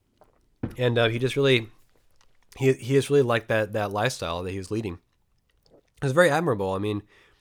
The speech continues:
you, not only do you not, not meet a dog sledder every day, but, but when you hear, but when you hear anyone with that kind of ambition in their voice, it just, it's infectious. And so it's really cool. And to be, <clears throat> to be on the top deck, which had this really cool, um, like,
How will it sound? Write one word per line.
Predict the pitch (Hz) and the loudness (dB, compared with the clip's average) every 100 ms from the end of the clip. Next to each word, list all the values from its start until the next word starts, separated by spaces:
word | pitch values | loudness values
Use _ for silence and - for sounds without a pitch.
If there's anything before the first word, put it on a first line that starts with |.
| _ | _
you, | 123 117 | -8 -4
not | 127 139 | 0 2
only | 135 | 2
do | 123 | 0
you | 120 | 0
not, | 117 110 110 110 _ | 0 0 -6 -14 _
not | 120 113 117 | -8 -8 -6
meet | 113 123 120 | -2 -2 -2
a | 101 | -6
dog | 113 107 131 | -4 -4 -4
sledder | 113 98 | -4 -4
every | 95 95 | -6 -2
day, | 120 123 | 0 0
but, | 95 95 - _ _ _ - - | -2 -6 -6 _ _ _ -14 -8
but | 117 | -4
when | 123 | -2
you | 127 | -2
hear, | 113 104 104 - | -4 -6 -8 -10
but | 123 | -4
when | 120 147 | 0 0
you | |
hear | 131 123 | -2 -2
anyone | 120 131 120 | 0 -2 0
with | 107 104 | -2 -4
that | 104 110 | -6 -4
kind | 104 | -4
of | |
ambition | 92 90 104 - | -4 -6 -6 -6
in | 98 | -8
their | 90 85 | -8 -10
voice, | 95 90 - | -10 -10 -12
it | |
just, | 101 - - _ | -14 -14 -18 _
it's | 104 104 | -14 -10
infectious. | 117 147 - - | -6 -6 -8 -14
And | 95 | -12
so | - 104 | -6 -6
it's | - | -6
really | 123 110 | -6 -6
cool. | - 120 113 | -6 -6 -4
And | 107 101 _ _ - - | -4 -6 _ _ -20 -12
to | 123 | -4
be, | 123 127 - | 2 2 2
<clears throat> | - | -6
to | 165 160 131 131 | -2 -2 -2 0
be | 139 | 2
on | 127 | 2
the | |
top | 117 127 123 - | 0 0 2 2
deck, | 117 113 | 0 -2
which | 113 117 | -6 -6
had | 107 | -6
this | - | -2
really | 113 107 | -2 -2
cool, | - 107 104 | -4 -2 0
um, | 95 90 87 85 87 | -2 -2 -4 -8 -10
like, | 104 95 - | -10 -10 -14